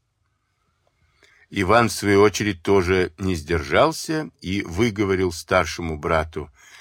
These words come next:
не цари создавали державу, а народ России, хотя и находился под гнетом кровавых царей. Без царя в голове, Иван,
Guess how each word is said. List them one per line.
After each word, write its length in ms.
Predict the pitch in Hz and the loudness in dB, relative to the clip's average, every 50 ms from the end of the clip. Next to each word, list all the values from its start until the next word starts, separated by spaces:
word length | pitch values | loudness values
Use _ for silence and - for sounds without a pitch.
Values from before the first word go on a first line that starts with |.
| - - - | -20 -8 -4
не 220 | 95 110 120 107 | 0 2 2 2
цари 520 | - - - 165 160 202 233 226 190 139 107 | 0 2 2 2 4 4 2 0 2 0 0
создавали 640 | 87 - 92 85 78 - 87 82 80 76 71 71 71 | 0 -2 -4 -4 -2 -2 -2 0 0 0 -2 -4 -8
державу, 640 | 65 76 78 69 69 71 76 65 62 - - - - | -8 -10 -10 -10 -10 -10 -10 -10 -10 -12 -14 -12 -4
а 120 | - 143 175 | 0 0 2
народ 540 | 190 170 117 87 85 92 90 82 - - - _ - | 2 0 0 2 2 0 0 0 -4 -20 -20 _ -6
России, 720 | 90 87 80 - - - - 98 87 85 82 80 78 - - - - - - _ | -4 -4 -4 -6 -8 -8 -6 -4 -2 -2 -2 -4 -6 -10 -16 -20 -20 -20 -20 _
хотя 340 | - - 110 - - 170 156 | -2 -2 0 4 6 6 6
и 40 | |
находился 680 | 160 165 156 - 139 - 95 90 107 117 113 - - 110 | 6 4 2 4 2 2 4 4 2 2 2 0 -4 -4
под 220 | 87 - 101 92 78 | 0 0 0 0 0
гнетом 640 | 76 80 80 82 101 135 143 - - 147 143 143 135 | -2 -4 0 2 2 2 2 0 -4 -4 -4 -4 -6
кровавых 580 | - - 101 95 85 73 80 78 80 82 82 80 | -6 -2 0 0 2 2 0 0 0 -2 -8 -10
царей. 480 | - - - 76 69 65 62 - - _ _ _ _ _ _ _ _ _ _ _ _ _ _ - _ _ _ _ _ _ _ _ _ _ - | -10 -8 -8 -8 -8 -8 -12 -14 -18 _ _ _ _ _ _ _ _ _ _ _ _ _ _ -20 _ _ _ _ _ _ _ _ _ _ -16
Без 340 | 92 85 107 127 120 - - | -8 -2 -2 -2 0 -2 -6
царя 520 | - - - - 104 90 104 143 180 202 | -8 0 4 4 4 6 6 6 6 6
в 80 | 180 165 | 4 4
голове, 520 | 170 180 170 175 170 156 156 156 147 139 | 2 4 4 4 4 4 4 4 4 2
Иван, 480 | 127 101 113 110 95 78 67 64 58 | 2 4 4 4 4 2 0 -4 -12